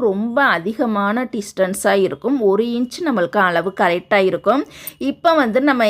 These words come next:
எக்ஸ்ட்ரா வந்து தையலுக்கு விட்டுட்டு ஒரு லைன் வந்து நம்ம போட்டுட்டோம். ஓகேங்களா? ஒன்னே கால் இன்ச்சு. ஓகேங்களா?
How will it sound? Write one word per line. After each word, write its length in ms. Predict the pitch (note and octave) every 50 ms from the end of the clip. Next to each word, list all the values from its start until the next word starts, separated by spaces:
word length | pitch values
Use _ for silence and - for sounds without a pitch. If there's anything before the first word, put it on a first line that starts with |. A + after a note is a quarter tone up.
| G#3 G3 F#3+ F#3+ G3+ G3+
எக்ஸ்ட்ரா 420 | G3+ - - - - - C#4+ C#4 C4+
வந்து 340 | A#3+ G#3 G3 G3 F#3+ A#3+ C#4+ E4 C#4+
தையலுக்கு 520 | - G#3+ G3 F#3+ G3 G#3+ A3+ A3 - B3+ G3
விட்டுட்டு 400 | G3 - - - G#3 G3+ - C#4 D#4+
ஒரு 200 | D4 B3+ B3 G3 G3+
லைன் 360 | F#3 F3 F3+ F#3 G3 G#3 G#3
வந்து 240 | G3 F3 D#3 G3 C4
நம்ம 280 | C#4+ C4 G#3+ G3+ A3 G#3+
போட்டுட்டோம். 560 | - G#3+ F#3 F#3 - G3 D3+ - F3 E3+ F3
ஓகேங்களா? 540 | E3+ E3 E3+ - F3+ E3 E3 D#3+ E3+ F3 F3
ஒன்னே 300 | F3+ F3 F3+ F#3 F#3+ F#3+ F#3+
கால் 260 | F#3+ - E3 E3 E3+ E3
இன்ச்சு. 260 | E3 F3 F3 - - F3+
ஓகேங்களா? 460 | D#3 - - E3+ E3 E3 E3+ F3